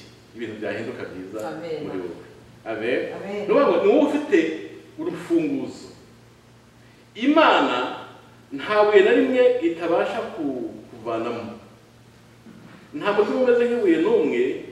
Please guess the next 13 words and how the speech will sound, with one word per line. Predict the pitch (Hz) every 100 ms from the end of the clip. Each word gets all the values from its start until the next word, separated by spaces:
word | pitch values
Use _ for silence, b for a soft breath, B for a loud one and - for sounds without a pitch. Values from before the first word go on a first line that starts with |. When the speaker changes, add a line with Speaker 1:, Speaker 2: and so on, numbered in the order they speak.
| - -
Speaker 1:
Imana | 202 202
itabasha | 156 139 139 143 - 185
gu-, | 139 123 -
kuvanamo. | - 110 104 110 107 104 - - - - - b b b 392
Ariko | - 247
Imana | 262 202
yacu, | 247 208 - - - -
Imana | 208 202
yacu | 170 170
ni | 165
imfura. | 151 - - - - - - - - - - -
Ntabwo | 160 160 170
ivunda. | 151 160 180 180